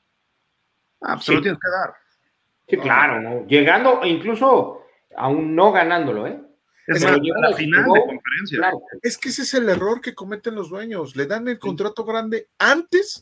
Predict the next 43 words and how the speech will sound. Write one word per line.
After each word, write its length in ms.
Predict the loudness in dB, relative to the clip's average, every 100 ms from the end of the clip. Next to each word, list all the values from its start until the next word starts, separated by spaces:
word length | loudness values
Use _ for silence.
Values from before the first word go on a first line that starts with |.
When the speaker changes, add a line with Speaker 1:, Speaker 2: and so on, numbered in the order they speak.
| -12 -4
Speaker 3:
antes 360 | -4 -4 -6
de 80 | -6
lograr 260 | -2 0 -2
el 80 | -4
campeonato. 540 | -8 -6 -10 -10 -6
Antes, 460 | -6 -2 -4 -6 -12 -18 _ _ _ _
el, 120 | -10 -2
bueno, 340 | -2 -2 _ _ _
antaño 460 | -6 0 0 2 2
era, 200 | 0 -2
primero 300 | -2 0 2
eres 180 | 0 -4
campeón 340 | -4 0 -2 -2 _ _ _
y 60 | -6
luego 320 | -4 -2 -4
te 100 | -4
doy 120 | -4
tu 180 | -4 -14
contrato, 580 | -16 -6 -4 -4 -6 -12
mijo. 280 | -14 -16 -10 -8 -8 0
Speaker 1:
Pero, 280 | 2 2 2
pero 220 | 2 4
ve 80 | 2
a 40 |
los 200 | 2 2
Ravens 440 | 2 2 0 0 -4
con 200 | -6 0
Flaco. 460 | -2 -2 -6 -8 _ _ _ _ _ _ _ _ _ _
Cuando 340 | 0 2 2
son 200 | 0 -2
campeones, 580 | 0 0 0 0 0 -2
después 300 | -4 -2 0
le 60 | 0
dan 180 | 0
el 80 | 0
dinero, 340 | 0 0 0 0
ya 120 | 0
no 140 | -2
pudieron 360 | 2 4 4 2
armar 260 | 0 0
otro 220 | -2 -4 -4
buen 140 | -4
equipo. 440 | -4 -8 -8 -10